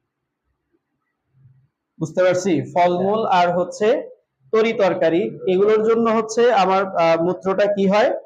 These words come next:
ক্ষারীয় হয়। বুঝতে পারছি? হ্যাঁ? আচ্ছা। এরপর এইখানে আমাদের এই আরো কিছু তথ্যগুলো একটু জানা লাগে।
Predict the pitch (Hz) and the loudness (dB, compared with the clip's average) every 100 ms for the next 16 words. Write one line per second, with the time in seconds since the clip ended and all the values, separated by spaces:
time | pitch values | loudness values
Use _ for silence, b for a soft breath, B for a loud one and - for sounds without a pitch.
0 | - _ _ _ - 185 170 147 127 123 | -16 _ _ _ -2 0 2 0 -2 -8
1 | - - - - 156 185 180 180 190 - | -10 -20 -20 -20 -6 0 0 0 -4 -6
2 | - _ - _ - 185 311 370 - _ | -20 _ -20 _ -4 -2 -2 -4 -10 _
3 | _ _ _ _ - 147 147 143 143 - | _ _ _ _ -6 -6 -6 -12 -12 -18
4 | - _ _ _ _ 196 226 226 254 254 | -20 _ _ _ _ -2 -2 0 0 2
5 | 226 220 220 240 233 202 214 233 196 202 | 0 0 0 0 2 2 2 2 2 -2
6 | 196 190 170 170 170 - - 175 185 196 | -4 -2 2 2 0 -4 -2 0 2 0
7 | 214 - 220 214 214 180 180 196 190 190 | -4 0 0 0 0 -2 -2 -2 0 2
8 | 185 - 175 175 175 156 147 | 0 0 0 0 0 0 -2